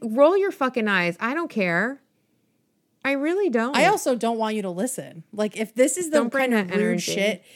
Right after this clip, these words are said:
Speaker 2: that you send to people who spend their free time making something for you to enjoy, find another podcast. Lose our number. Send your Hotmails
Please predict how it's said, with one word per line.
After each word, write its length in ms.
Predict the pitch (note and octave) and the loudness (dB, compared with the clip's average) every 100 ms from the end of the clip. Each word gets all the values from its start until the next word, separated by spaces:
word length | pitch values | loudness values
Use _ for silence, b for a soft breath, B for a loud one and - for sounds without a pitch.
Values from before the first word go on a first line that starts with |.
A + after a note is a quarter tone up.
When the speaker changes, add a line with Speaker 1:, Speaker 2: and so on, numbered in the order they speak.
| B - | B -6
Speaker 2:
that 140 | G3+ | -4
you 180 | G3 A3 | -2 -4
send 360 | - F#3+ F#3+ | -4 -4 -4
to 60 | G#3+ | -6
people 600 | G#3 B3+ B3 B3 B3 B3+ b _ | -4 -4 -2 -2 -2 -4 b _
who 180 | B3 A#3 | -4 -2
spend 420 | - - G#3+ A#3 | -2 -2 0 0
their 160 | A3+ | -2
free 420 | G#3+ - G3 G3 A3+ | -4 -8 -8 -6 -6
time 500 | - F#3 F#3 G#3 F#3+ | -6 -6 -4 -4 -4
making 360 | F3+ F3+ A3+ | -4 -4 -4
something 680 | A#3+ B3 B3+ C#4 C#4 C#4+ D#4+ b _ | -2 -2 0 0 -2 -4 -8 b _
for 140 | G#3+ | -4
you 280 | G3 F3+ A3 | -2 -2 0
to 140 | A#3+ | 0
enjoy, 520 | G#3+ F3+ E3+ E3 G3 E4+ A4 - _ _ _ _ _ _ _ _ _ _ _ | 0 -2 -4 -2 0 2 2 0 _ _ _ _ _ _ _ _ _ _ _
find 520 | - - A3+ C4+ E4 | -20 -4 2 4 4
another 420 | B3 G3+ G#3+ G#3 F3 | 2 0 -2 -2 -4
podcast. 880 | D#3+ F3 F#3 C#3 C3+ - - - - _ _ _ _ _ _ | -6 -6 -8 -14 -18 -18 -16 -16 -20 _ _ _ _ _ _
Lose 340 | F#3+ G#3+ C#4 B3+ | -2 2 2 4
our 180 | A#3+ | 2
number. 540 | A3 F#3+ G3+ E3+ D#3+ E3 _ _ - | 2 -2 -2 -4 -6 -10 _ _ -16
Send 320 | - A#3 B3 | 0 2 2
your 140 | B3 | 0
Hotmails 880 | F#3+ G#3 G#3+ G#3+ G3 F#3 F#3+ F3+ - | 0 0 0 0 -2 -2 -2 -4 -6